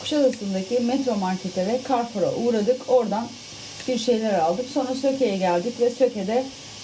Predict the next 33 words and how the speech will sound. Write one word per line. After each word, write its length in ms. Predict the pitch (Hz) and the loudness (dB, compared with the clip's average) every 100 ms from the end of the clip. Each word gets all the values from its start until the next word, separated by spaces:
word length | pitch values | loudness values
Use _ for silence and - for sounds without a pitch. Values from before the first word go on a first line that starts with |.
| - | -4
e, 200 | - 190 180 185 - | 0 0 0 -6 -4
bugün 360 | 233 220 220 226 | 0 0 -2 -2
pazar 340 | 226 233 240 | 2 4 4
var. 220 | 214 202 233 - | 2 0 0 -2
E, 320 | 196 190 190 190 196 - - - - - - - - - - | 0 0 0 -2 -6 -14 -14 -14 -12 -12 -12 -12 -12 -10 -4
Salı 240 | 240 247 262 | 2 2 2
pazarı. 440 | 208 180 180 220 285 - | 0 0 0 0 -4 0
Evet, 260 | 185 185 - | 2 2 0
bugün 200 | 220 208 | -2 0
Salı 300 | 202 226 233 | 0 2 2
pazarı. 420 | 226 190 180 214 277 - - - - | 0 0 2 2 0 -4 -14 -10 2
Salı 220 | 262 262 | 4 4
pazarına 440 | 226 190 170 160 | 2 2 2 2
gittik 520 | 160 208 269 - 285 254 | 0 0 -2 -2 -2 0
ve 60 | 226 | 0
yine 260 | 233 190 202 | 0 -2 -4
bir 40 | |
şeyler 340 | 214 170 165 | -2 0 2
aldık. 380 | 180 233 233 277 - | 4 4 2 0 -2
Ama 180 | 254 | -2
Salı 280 | 269 277 285 | 2 4 4
pazarında 640 | 277 247 220 202 208 240 233 | 2 2 2 0 0 2 2
bu 160 | 247 | 2
Cuma 320 | 226 240 254 | 2 4 2
pazarına 440 | 254 233 208 196 190 | 2 2 2 0 0
gelen 320 | 180 185 247 269 - - - - | 0 0 0 -4 -10 -12 -8 0
pazarcıları 960 | 233 233 233 208 202 240 233 233 226 | 2 4 2 0 0 0 2 2 2
gördük. 500 | 233 202 196 185 226 - | 2 4 4 2 -4 -2
Onlar 340 | 185 208 220 233 | -2 0 2 2
da 80 | - | 2
artık 320 | 208 - 214 | 0 -4 -2
böyle 160 | 220 | 0
bir 60 | 190 | 0